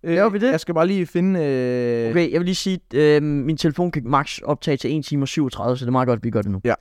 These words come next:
Speaker 1: øh, nu skal, jeg skal bare lige, øh, finde, øh, svarene her engang. Svararket, jeg har her. Øh, fordi nu kan jeg overhovedet
Speaker 2: Øj,
Speaker 1: ikke huske
Speaker 2: vent lidt. <laughs> Jeg er klar.
Speaker 1: Jamen, det, jamen, jeg er ikke klar, så du,
Speaker 2: Nå.
Speaker 1: øh, du, øh, du bruger bare så lang tid, du har brug for.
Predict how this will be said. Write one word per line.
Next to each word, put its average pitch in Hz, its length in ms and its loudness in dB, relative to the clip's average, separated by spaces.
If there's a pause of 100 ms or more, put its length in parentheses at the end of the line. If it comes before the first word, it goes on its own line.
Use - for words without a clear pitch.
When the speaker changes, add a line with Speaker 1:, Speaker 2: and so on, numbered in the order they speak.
(160)
Speaker 1:
øh, 131 240 2
nu 135 80 2
skal, 127 260 -2
jeg 123 120 2
skal 127 180 -4
bare 123 220 4
lige, 113 560 2
øh, 95 60 -2
finde, 117 360 2
øh, 101 360 0 (240)
svarene 110 440 -2
her 110 140 0
engang. 110 420 -2
Svararket, 107 640 0
jeg 101 100 0
har 107 160 0
her. 110 180 0 (840)
Øh, 107 460 4
fordi 110 220 -2
nu 117 120 2
kan 120 120 0
jeg 98 60 2
overhovedet 104 260 0
Speaker 2:
Øj, 147 40 6
Speaker 1:
ikke 131 140 -2
huske 156 180 0
Speaker 2:
vent 147 40 0
lidt. 156 180 -2
<laughs> - 340 -16
Jeg - 80 -12
er - 40 -8
klar. 175 280 -2 (460)
Speaker 1:
Jamen, 117 160 0
det, 131 160 2
jamen, 147 280 4
jeg 120 100 4
er - 20 2
ikke 104 140 -4
klar, 78 180 -4
så 110 120 -8
du, 113 100 -2
Speaker 2:
Nå. 117 140 4
Speaker 1:
øh, 104 180 0
du, 117 200 2
øh, 104 280 2
du 117 120 -4 (360)
bruger 104 140 -4
bare 107 200 0
så - 140 -4
lang 117 320 2
tid, 113 180 -2
du 110 180 0 (220)
har 110 160 -2
brug 117 240 0
for. 127 220 -2